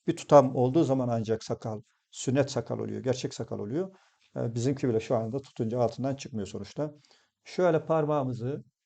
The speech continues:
altından geçiriyoruz, parmaklarımızı açarak. Hilal bu demek. Ar-, a-, e, Afrikalıların o kıvırık saçlarını taramak için kullandıkları yine hallal ya da hilal dedikleri şey var. Bizim bildiğimiz hilal değil, o H harfiyle, bu H harfiyle.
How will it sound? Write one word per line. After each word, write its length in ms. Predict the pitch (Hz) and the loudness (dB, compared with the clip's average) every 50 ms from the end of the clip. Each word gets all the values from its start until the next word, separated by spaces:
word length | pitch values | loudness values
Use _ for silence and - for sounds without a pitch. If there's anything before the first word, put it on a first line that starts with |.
| _ - | _ 0
altından 540 | 156 143 139 135 - 147 135 123 117 113 | 2 2 2 2 0 -6 -4 -4 -4 -4
geçiriyoruz, 680 | 110 131 127 - - 143 131 123 120 120 143 160 165 - | -4 -6 -8 -6 -8 -4 -4 -2 -2 -2 -4 -6 -6 -6
parmaklarımızı 640 | - 127 123 117 127 123 131 127 113 110 104 120 | -4 -4 -2 -2 -4 -6 -6 -6 -6 -6 -6 -6
açarak. 440 | 113 110 - 107 110 143 180 - _ _ _ _ _ _ _ _ _ - | -8 -6 -6 -4 -4 -4 -6 -6 _ _ _ _ _ _ _ _ _ 0
Hilal 320 | - 185 170 175 202 190 151 | 2 6 6 6 6 6 2
bu 100 | 165 139 | 2 2
demek. 320 | 139 113 120 156 180 - - - | 2 2 2 0 -4 -6 -2 4
Ar-, 220 | - 156 165 - - | 4 4 4 6 2
a-, 160 | 156 - - | 2 2 4
e, 140 | - 147 151 | 2 2 4
Afrikalıların 840 | 165 170 165 - - 190 - 165 156 135 127 123 120 160 208 - - | 4 4 2 2 -2 2 2 2 4 4 2 2 2 0 -2 -4 -10
o 140 | - 151 131 | -10 -12 -12
kıvırık 320 | - - - 147 151 151 | -10 -2 0 0 0 0
saçlarını 640 | 151 - 156 135 123 - 147 127 113 117 117 110 113 - _ _ _ _ _ _ _ | 2 2 2 2 2 2 0 0 0 0 -4 -4 -6 -12 _ _ _ _ _ _ _
taramak 460 | - - 151 143 151 151 160 160 139 | 6 6 8 8 10 8 6 4 4
için 240 | 120 113 - - 175 | 2 0 -2 -6 -6
kullandıkları 720 | - - 147 143 139 139 131 131 135 135 139 151 160 160 - _ _ - | -4 -2 0 2 2 0 0 0 0 0 0 0 0 -4 -8 _ _ -4
yine 260 | 135 143 147 131 - - | -2 0 0 0 -2 -4
hallal 560 | - - 139 131 131 131 139 151 147 139 123 | -2 2 2 4 4 8 10 10 10 10 8
ya 160 | 117 113 92 | 4 0 0
da 80 | 85 85 | -2 -4
hilal 360 | - - 123 123 135 120 107 | -2 -2 0 2 2 2 2
dedikleri 360 | 113 110 - - 113 104 113 | 0 -2 -2 -4 -6 -6 -6
şey 220 | - - 107 101 110 | -6 -6 -4 -2 0
var. 200 | 156 196 170 - _ _ _ _ _ _ _ - | 0 0 -2 -4 _ _ _ _ _ _ _ -2
Bizim 180 | 120 139 156 | 0 2 2
bildiğimiz 360 | 139 131 135 151 147 139 - | 2 4 2 2 2 0 0
hilal 240 | 135 139 165 175 147 | 4 4 4 4 4
değil, 120 | 127 127 110 | 2 2 2
o 160 | 113 131 123 | 2 0 0
H 200 | 104 135 143 127 | 2 2 4 4
harfiyle, 400 | 123 123 117 127 113 143 190 156 | 4 2 0 -2 -4 -4 -2 0
bu 200 | 147 175 196 190 _ _ _ _ _ _ | 2 0 0 0 _ _ _ _ _ _
H 260 | - - - 151 147 | -16 2 6 6 6
harfiyle. 520 | 139 123 117 104 - 117 110 123 170 214 | 8 6 0 0 -2 -2 0 0 0 0